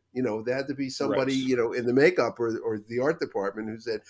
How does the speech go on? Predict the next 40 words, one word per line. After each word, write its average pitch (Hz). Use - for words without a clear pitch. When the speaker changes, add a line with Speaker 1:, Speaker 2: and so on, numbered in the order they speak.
Speaker 1:
"Have 131
you 147
realized 143
there's 135
a 135
gay 139
subtext 139
to 92
this 85
movie?" 87
And 95
then 117
he 127
freaked -
out, 143
you 92
know, 92
and 101
I, 120
I 113
didn't 131
understand 127
why 127
he 135
was 113
always 117
in 107
a, 107
in 110
a, 104
in 110
a 110
slightly 120
sour 113
mood, 117
although 120
Speaker 2:
Mm-hmm. 104
Speaker 1:
extremely 127
professional, 117
but, 98